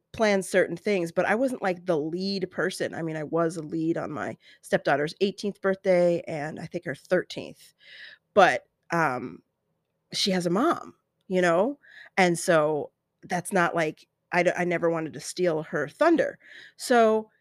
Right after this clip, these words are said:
this is my daughter, and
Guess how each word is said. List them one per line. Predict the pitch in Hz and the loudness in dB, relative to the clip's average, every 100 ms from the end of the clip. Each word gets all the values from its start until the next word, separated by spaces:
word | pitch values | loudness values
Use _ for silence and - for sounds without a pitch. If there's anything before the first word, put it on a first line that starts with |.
| _ | _
this | 185 220 359 - | -2 2 4 6
is | 214 175 | 4 4
my | 165 170 277 427 | -2 2 4 6
daughter, | 185 101 175 226 285 _ _ _ - | 4 2 -2 -4 -6 _ _ _ -2
and | 190 180 170 170 | 2 2 2 0